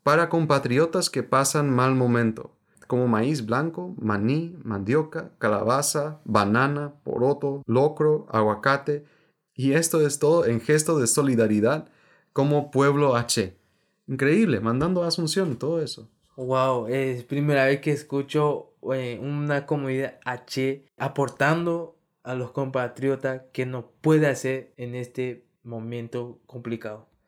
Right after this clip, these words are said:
Speaker 2: Y en Puerto Vara también hablamos de alimentos y ahora parte de higiene. Puerto Vara el fin de semana tuvieron reunión urgentemente para iniciar el tema de limpieza,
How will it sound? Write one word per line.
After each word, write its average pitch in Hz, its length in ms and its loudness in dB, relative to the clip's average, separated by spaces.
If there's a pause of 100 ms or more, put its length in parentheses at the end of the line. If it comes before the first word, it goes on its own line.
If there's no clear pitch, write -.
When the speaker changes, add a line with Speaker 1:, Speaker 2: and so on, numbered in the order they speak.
(380)
Speaker 2:
Y 202 140 0
en 208 100 0
Puerto 202 280 2
Vara 180 220 4
también 156 540 0 (480)
hablamos 165 400 2
de 202 320 4
alimentos 139 580 2
y 143 80 0
ahora 160 460 0 (140)
parte 139 280 -2
de 156 100 2
higiene. 123 640 -6 (340)
Puerto 156 360 4
Vara 156 360 4
el 147 100 0
fin 156 180 0
de 175 120 4
semana 147 640 0 (300)
tuvieron 160 460 2
reunión 135 680 -2 (380)
urgentemente 160 1200 -2 (440)
para 170 600 0 (300)
iniciar 151 960 0 (120)
el 151 300 0
tema 143 420 -2
de 135 260 0
limpieza, 156 760 -2